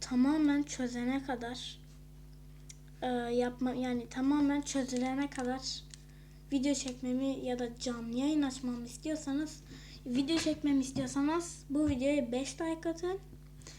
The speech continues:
E, ve abonemi de kırk yapmak çok istiyorum. Ya da elli bir abone olduğum zaman arkadaşlar bunu yapana kadar bir canlı yayın gelebilir. Onu da direkt söyleyeyim.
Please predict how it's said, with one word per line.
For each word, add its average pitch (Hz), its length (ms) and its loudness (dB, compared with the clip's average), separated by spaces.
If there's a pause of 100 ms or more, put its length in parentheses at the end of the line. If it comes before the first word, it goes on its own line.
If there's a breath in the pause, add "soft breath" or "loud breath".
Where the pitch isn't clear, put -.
(460 loud breath)
E, 247 340 2
ve 285 120 2
abonemi 269 580 6
de 277 100 2
kırk 285 340 -2
yapmak 269 380 -4
çok 302 220 -2
istiyorum. 277 580 -4 (260)
Ya 269 180 -4
da 262 220 -2
elli 254 320 2
bir 285 120 4
abone 254 380 2
olduğum 277 400 4
zaman 247 260 2
arkadaşlar 247 720 -6 (340 loud breath)
bunu 269 100 0
yapana 262 460 -2 (180)
kadar 254 400 -2
bir 247 120 -10
canlı 240 340 -4
yayın 247 380 0
gelebilir. 233 680 -6 (800)
Onu 240 200 0
da 247 240 -2
direkt 240 380 -8
söyleyeyim. - 600 -12